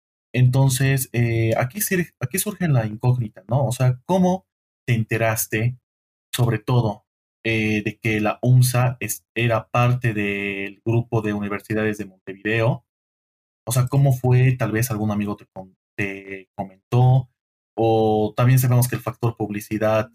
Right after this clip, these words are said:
es importante, ¿no? Porque a veces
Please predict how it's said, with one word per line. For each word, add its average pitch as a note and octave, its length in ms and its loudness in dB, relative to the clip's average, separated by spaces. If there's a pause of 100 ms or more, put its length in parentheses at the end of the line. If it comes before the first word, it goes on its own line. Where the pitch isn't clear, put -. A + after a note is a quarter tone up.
(120)
es A2 260 -4
importante, A#2 680 0
¿no? A#2 140 -2
Porque G#2 500 -4
a G2+ 60 2
veces B2 500 0